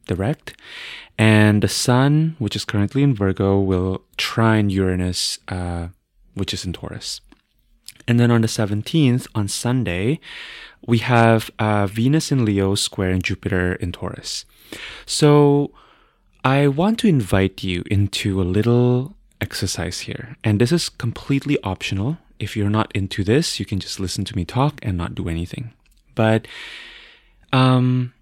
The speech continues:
if it feels available and accessible to you at this moment, I invite you to begin feeling into your solar plexus.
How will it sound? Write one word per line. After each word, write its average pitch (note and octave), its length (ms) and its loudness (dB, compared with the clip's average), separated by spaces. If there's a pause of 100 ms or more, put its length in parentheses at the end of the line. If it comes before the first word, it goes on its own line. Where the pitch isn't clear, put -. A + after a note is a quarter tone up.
(140)
if C#3+ 160 2
it D#3 100 0
feels A3+ 640 2
available G2 720 0
and F#2 140 -6
accessible F#2+ 720 -6
to - 160 -8
you F#2 220 0
at - 200 -10
this - 200 -6
moment, G#2+ 520 0
I A2 80 0
invite C#3+ 360 2
you A3 120 4
to G#2+ 460 -4 (920)
begin C#3+ 460 0
feeling A#2 560 0
into F#2 720 -6
your F#2+ 160 -4
solar F2 400 -2
plexus. - 720 -12